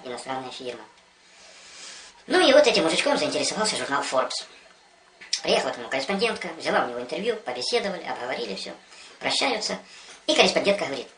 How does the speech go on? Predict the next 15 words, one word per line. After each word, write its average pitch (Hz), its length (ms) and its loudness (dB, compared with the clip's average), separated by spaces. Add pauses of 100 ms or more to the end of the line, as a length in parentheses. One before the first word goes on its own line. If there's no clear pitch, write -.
(280)
«Когда 156 200 2
статья - 280 -2
будет 131 180 -6
готова, 220 300 -2 (460)
я 156 200 4
перешлю 143 340 -2
вам 127 100 -4
статью 226 380 -4 (540)
на 131 140 -2
ваш - 220 4
имейл». 113 300 -2 (640)
«У - 60 -4
вас 170 160 0
есть - 120 -2
имейл?» 131 200 -4